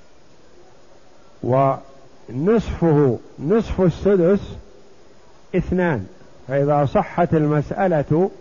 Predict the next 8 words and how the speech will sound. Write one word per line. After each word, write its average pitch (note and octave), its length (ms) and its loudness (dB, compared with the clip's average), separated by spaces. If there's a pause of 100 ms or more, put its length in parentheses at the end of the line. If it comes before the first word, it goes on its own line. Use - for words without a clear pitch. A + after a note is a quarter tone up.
(480)
من C#3 380 0 (340)
اثنين E3 800 0 (640)
صار F#3 560 2 (560)
قيراط E3+ 480 0
المسألة E3 720 -2 (880)
نصف F#3 480 -2 (1040)
السدس، D#3 720 -6 (1500)
وهكذا. E3 760 0